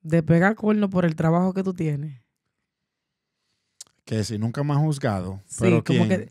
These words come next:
Speaker 2: ¿Quién?
Speaker 1: las
Speaker 2: ¿Quién?
Speaker 1: mujeres, de que no, porque tú, porque tú tienes tal trabajo.
Speaker 2: Te
Speaker 1: Los que tienen tal trabajo son, pegan todo cuerno.
Speaker 2: Eh, óyeme, pila.
Speaker 1: Sí, porque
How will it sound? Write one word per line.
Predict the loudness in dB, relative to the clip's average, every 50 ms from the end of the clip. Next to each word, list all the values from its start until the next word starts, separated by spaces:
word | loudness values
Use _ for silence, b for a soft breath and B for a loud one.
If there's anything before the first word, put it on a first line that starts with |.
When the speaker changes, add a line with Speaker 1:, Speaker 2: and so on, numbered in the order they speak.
| _ -16 -8
Speaker 2:
¿Quién? | -4 0 2
Speaker 1:
las | 4 4
Speaker 2:
¿Quién? | 4 4 4
Speaker 1:
mujeres, | 4 4 2 2 0 0
de | -2
que | -4 -4 -6
no, | -4 -4 -4
porque | -4 -4 -4 -4 -6
tú, | -4 -4 -4 -2 -2 -2 -2 -2 -4 -6 -8 -12 _ _ _ _ _ _ _ _ _ -4
porque | -4 -2 -2 -2
tú | -4 -4
tienes | -6 -4 -4 -4 -2
tal | 0 -2 0
trabajo. | 0 0 2 2 2 2 2 2 2 2 0 -2 -4 -8 -14 -4 0
Speaker 2:
Te | 2
Speaker 1:
Los | 2 4
que | 2 2
tienen | 2 2 0 2 2
tal | 2 2 2
trabajo | 4 4 6 6 4 4
son, | 2 0 0 0 -2 -8 _ -10
pegan | -8 -8 -6 -8 -6 -4
todo | -4 -4 -4
cuerno. | -4 -2 0 0 0 -2 -4 -6 -10 _ _ _ _ _ _ _ _ _ _ _ _ _ _ _ _ -6
Speaker 2:
Eh, | -2 0 2 4 4 4 4 2 0 0
óyeme, | 0 2 4 4 4 4 2 2 2 0 0
pila. | 2 0 2 2 2 0 0 -2 -2 -2 -4 -8 _ _ _ _ _ _
Speaker 1:
Sí, | -10 -4 -4 -2
porque | 0 2 4